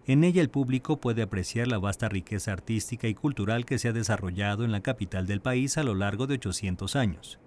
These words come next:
Pinturas, esculturas, códices, bocetos, fotografías, instalaciones, grabados, arte sacro y arte objeto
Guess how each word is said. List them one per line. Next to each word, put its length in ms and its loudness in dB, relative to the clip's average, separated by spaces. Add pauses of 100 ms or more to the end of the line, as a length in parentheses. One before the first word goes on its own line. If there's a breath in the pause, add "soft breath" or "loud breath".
(280)
Pinturas, 680 4
esculturas, 800 2 (100)
códices, 560 0
bocetos, 640 -2
fotografías, 880 0 (100)
instalaciones, 920 2
grabados, 760 0
arte 300 0
sacro 400 -2
y 100 0
arte 220 -2
objeto 480 -2